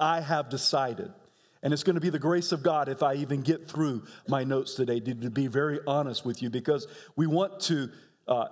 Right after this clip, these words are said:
share with you the intro and two disciplines that we wanna cover. I Have Decided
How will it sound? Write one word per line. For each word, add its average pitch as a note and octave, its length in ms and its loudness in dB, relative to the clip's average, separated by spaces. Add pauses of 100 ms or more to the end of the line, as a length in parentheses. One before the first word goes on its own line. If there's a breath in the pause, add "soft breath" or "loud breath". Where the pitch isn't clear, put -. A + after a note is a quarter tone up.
share G3 280 2
with E3 200 0
you D3+ 100 2
the C3+ 180 0
intro C3 640 2
and C3+ 240 -2
two G#3 360 0 (240 loud breath)
disciplines C3+ 580 2
that B2+ 160 2
we C3+ 120 0
wanna C#3 260 0
cover. B2+ 340 0 (260 loud breath)
I E3+ 200 4
Have G3 240 0
Decided D#3+ 800 0